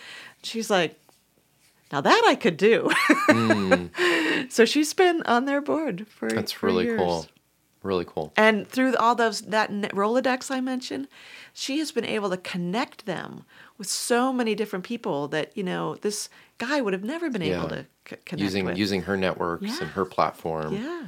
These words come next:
Speaker 2: to advance four tastes of the
Speaker 1: Yeah,
Speaker 2: kingdom.
Speaker 1: yeah.
Speaker 2: So the third pathway is launch your own social enterprise.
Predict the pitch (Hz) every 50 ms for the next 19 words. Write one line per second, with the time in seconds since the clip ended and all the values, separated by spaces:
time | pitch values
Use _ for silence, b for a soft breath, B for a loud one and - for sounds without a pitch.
0 | - _ _ - 78 76 80 80 78 - - - - - 85 78 - - 78 78
1 | - - - 73 - 262 262 269 269 269 262 254 - _ _ _ _ 277 262 254
2 | 262 254 254 226 - _ _ - - b b b b b b - - 110 104 95
3 | 104 - - 131 131 131 127 123 - - _ _ _ _ - - 117 110 107 -
4 | - 92 90 85 85 85 90 107 139 151 147 b b b b b b b b -
5 | 101 101 98 98 98 98 95 92 87 - - - _ _ _ - 101 104 107 117
6 | 123 127 131 - - - - 95 92 98 104 101 101 - - 110 113 117 120 117
7 | 110 - - 113 113 113 127 117 - 107 120 113 - - 95 80 71 67 - -
8 | - -